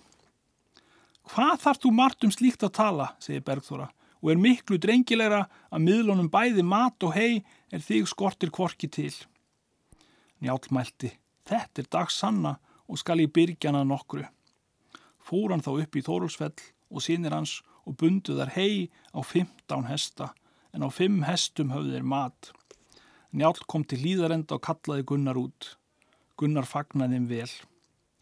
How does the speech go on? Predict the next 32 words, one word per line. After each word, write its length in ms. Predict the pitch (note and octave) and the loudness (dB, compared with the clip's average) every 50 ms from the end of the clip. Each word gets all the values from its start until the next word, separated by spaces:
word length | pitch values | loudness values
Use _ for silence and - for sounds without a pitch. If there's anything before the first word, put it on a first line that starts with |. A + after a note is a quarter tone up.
| _ _ - | _ _ -8
Njáll 240 | D3 C#3 C#3 - - | -6 -4 -6 -4 -2
mælti: 440 | C#3 C#3 C#3+ - - _ - C3+ A#2+ - _ _ _ _ _ _ _ | -2 -2 -2 -4 -6 _ -6 -6 -6 -6 _ _ _ _ _ _ _
„Hér 360 | - - F#3+ A3+ A#3 A3 G3+ | -2 2 4 6 6 4 4
er 140 | F3+ D#3 - | 2 0 2
hey 320 | F#3 G3 A3 A3 G3+ F#3 D#3 | 2 4 4 4 4 2 2
og 80 | D3 | 2
matur 580 | D#3 F3+ F#3+ G3 F#3+ - - F3 E3 D#3 - - _ _ _ _ - | 4 4 4 4 2 0 0 2 2 2 0 -4 _ _ _ _ -8
er 120 | - D3 | -4 -2
ég 120 | D3 D3 C#3+ | 0 0 0
vil 160 | C#3 C#3 C3 | 0 -2 -2
gefa 340 | - C#3+ C#3+ D3 C#3+ C3+ C3 | 0 0 0 0 0 -2 -4
þér. 200 | B2+ C3+ C#3 - - - _ _ _ _ _ _ _ _ _ _ _ _ _ | -6 -8 -10 -12 -14 -20 _ _ _ _ _ _ _ _ _ _ _ _ _
Vil 200 | D#3 D#3+ F3 F3 | 2 2 4 4
ég 180 | E3 E3 F3 F3+ | 4 4 4 4
að 140 | E3 D3+ - | 2 0 0
þú 60 | D#3+ D#3 | 0 0
leitir 380 | D#3+ F3+ F3+ F3 - D#3 D3 | 2 2 0 0 -2 -4 -2
aldrei 460 | - D3 E3 F#3+ G#3 E3+ - - D#3 D3 | 0 0 0 0 0 -2 -4 -4 -2 -2
annar 300 | D#3 F3 F#3 E3+ D#3+ D3+ | 0 0 0 0 0 0
en 140 | D3 D3+ D3+ | 0 0 0
mín 300 | D#3+ F3 F3 E3 D#3 C3 - _ _ _ _ _ - | 0 0 0 0 -2 -4 -6 _ _ _ _ _ -6
ef 60 | D#3+ | -4
þú 100 | D3 C#3+ B2 | -4 -4 -4
þarft 280 | C#3 C#3+ - - - | -6 -8 -8 -6 -4
nokkurs 380 | C#3+ C3+ - - - C3+ - - | -4 -4 -4 -6 -10 -10 -8 -8
við.“ 300 | C3+ B2 B2 - - - - _ _ _ _ _ _ _ _ _ _ _ _ _ - _ _ _ _ _ _ _ _ _ _ _ _ - | -6 -8 -8 -8 -12 -18 -20 _ _ _ _ _ _ _ _ _ _ _ _ _ -20 _ _ _ _ _ _ _ _ _ _ _ _ 2
„Góðar 460 | - D#3+ E3+ F#3+ F3 D#3+ D#3 D#3 D3+ | 4 6 6 6 6 6 4 4 4
eru 160 | D3 C#3 C#3 | 4 2 2
gjafir 400 | C#3 - D#3+ D#3+ F3 E3+ E3 D#3 | 2 2 2 4 4 4 4 2
þínar,“ 340 | D3 C#3 C3+ C3 B2 A#2+ - - | 4 4 4 2 2 -2 -6 -12
segir 300 | - - - C3+ C3 B2+ | -14 -8 -6 -4 -4 -2
Gunnar, 360 | B2 - B2+ B2+ A#2+ A2+ A2+ | -2 0 0 0 0 -2 -4